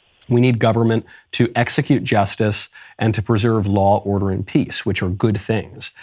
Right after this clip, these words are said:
And the civil authority has ultimately the sword to execute punishment, even capital punishment, and does not bear that sword in vain. This is a fallen world. The prince of this world is the devil.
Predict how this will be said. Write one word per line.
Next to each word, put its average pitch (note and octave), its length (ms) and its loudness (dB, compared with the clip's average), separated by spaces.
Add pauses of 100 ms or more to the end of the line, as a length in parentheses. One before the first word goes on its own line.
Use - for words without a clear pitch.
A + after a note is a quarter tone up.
(300)
And G2+ 360 0 (140)
the G#2 140 0
civil A#2+ 260 0
authority A2 800 2
has B2 460 0
ultimately B2+ 440 0
the F2+ 120 -4
sword G2+ 460 -2
to - 120 -2
execute F#2 400 -6
punishment, F#2 440 -4
even F#2+ 160 -4
capital B2 340 -2
punishment, - 480 -8 (720)
and C3 100 4
does A#2+ 140 2
not C#3 200 0
bear A2+ 180 4
that A2+ 140 0
sword G#2 360 -2 (320)
in A2 160 2
vain. C3+ 400 -2 (800)
This C#3 160 4
is C#3 100 4
a C3 60 2
fallen A#2+ 340 4
world. G2+ 240 2
The A2+ 60 -2
prince A#2+ 200 -2
of A#2 80 -2
this G#2+ 160 -2
world G2 200 -2
is F#2 100 -8
the G2+ 60 -6
devil. F#2+ 340 0